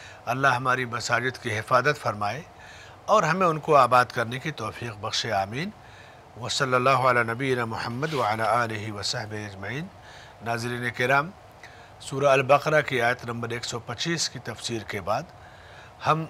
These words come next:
आपकी खिदमत में एक सौ छब्बीस की तफसीर के साथ अनकरीब हाजिर होंगे।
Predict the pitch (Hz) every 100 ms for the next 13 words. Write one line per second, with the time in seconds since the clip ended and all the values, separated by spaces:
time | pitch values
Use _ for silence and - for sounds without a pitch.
0 | - 127 - 131 - 131 127 151 147 151
1 | 165 123 131 - 160 - 156 127 139 165
2 | - 135 120 113 117 104 101 101 - 160
3 | - - - - - - - - - 120
4 | - 123 135 120 127 135 139 143 156